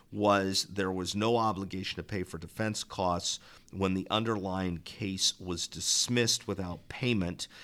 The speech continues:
And the second argument they were making is that they had never, Deere hadn't paid additional S I Rs per occurrence. Um, so what the court held here, and, you know, you give an entire lecture on this topic, but what the court held here is that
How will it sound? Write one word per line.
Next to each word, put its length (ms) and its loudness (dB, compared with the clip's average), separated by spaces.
And 160 -2
the 60 -2
second 440 4
argument 400 -2
they 100 -4
were 140 -2
making 440 -4
is 280 -4
that 240 -6
they 220 0
had 280 -4
never, 320 2
Deere 340 0
hadn't 400 -4
paid 340 -2
additional 840 -2
S 320 0
I 320 0
Rs 440 -2
per 260 4
occurrence. 720 -4
Um, 420 2
so 180 4
what 160 2
the 60 -2
court 260 6
held 320 2
here, 540 0
and, 300 -2
you 120 -4
know, 80 -2
you 120 -4
give 180 -4
an 80 -6
entire 400 0
lecture 520 -2
on 140 -4
this 160 -6
topic, 340 -4
but 100 -12
what 120 -10
the 80 -8
court 240 0
held 220 0
here 200 2
is 200 -2
that 200 0